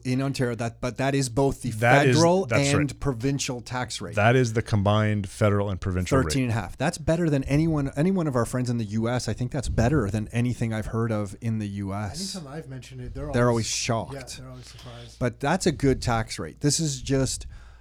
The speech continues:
Speaker 1: another reason to me, uh, for almost everyone at some point to figure out how to start an active business of some sort. Legitimately. I'm not
Speaker 2: Yes,
Speaker 1: trying to
Speaker 2: yeah.
Speaker 1: talk about, like,
Speaker 2: Uh,
Speaker 1: any selling products to your family and stuff,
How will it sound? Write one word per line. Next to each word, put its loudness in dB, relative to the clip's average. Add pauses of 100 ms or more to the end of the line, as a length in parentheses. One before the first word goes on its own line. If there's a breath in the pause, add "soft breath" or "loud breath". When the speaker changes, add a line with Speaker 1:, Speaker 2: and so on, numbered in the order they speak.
(140)
Speaker 1:
another 2
reason -2
to -4
me, -4 (500)
uh, -4
for -8
almost -4
everyone 2
at -14
some -4
point -4
to -8
figure -2
out -4
how -4
to -4
start -6
an -12
active -8
business -4
of -8
some -8
sort. -8 (240 soft breath)
Legitimately. 2
I'm 0
not 4
Speaker 2:
Yes, 6
Speaker 1:
trying 2
to -2
Speaker 2:
yeah. 8
Speaker 1:
talk 4
about, 6
like, 0
Speaker 2:
Uh, 2
Speaker 1:
any -2 (200 loud breath)
selling 0
products 2
to -2
your -2
family -2
and -4
stuff, -4